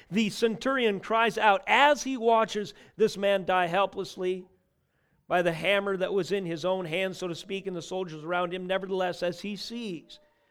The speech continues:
a demonstration of the glory of God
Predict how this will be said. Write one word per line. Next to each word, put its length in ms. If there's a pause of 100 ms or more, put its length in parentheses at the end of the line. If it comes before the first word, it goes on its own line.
(200)
a 80
demonstration 880
of 80
the 80
glory 380
of 140
God 360